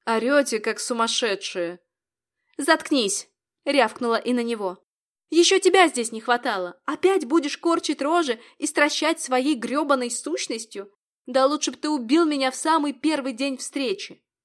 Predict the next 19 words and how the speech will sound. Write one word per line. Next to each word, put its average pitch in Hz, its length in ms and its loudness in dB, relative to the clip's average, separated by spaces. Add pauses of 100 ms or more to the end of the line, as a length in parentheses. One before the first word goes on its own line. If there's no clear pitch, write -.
(800)
«Не 262 300 4
истери!» 247 640 2 (600)
Попытался 247 520 4
было 220 220 0
насесть 233 380 -4
на 240 80 -2
меня 240 220 -2
демон, 240 420 -4 (240)
но 262 120 -4
я 226 220 2
уже 208 260 -2
разошлась. 185 680 -4 (640)
В - 60 -12
следующее 254 420 2
мгновение 247 640 -2
ощутила 247 500 -2
небывалый 247 560 2
прилив 233 340 -4
сил 277 360 -2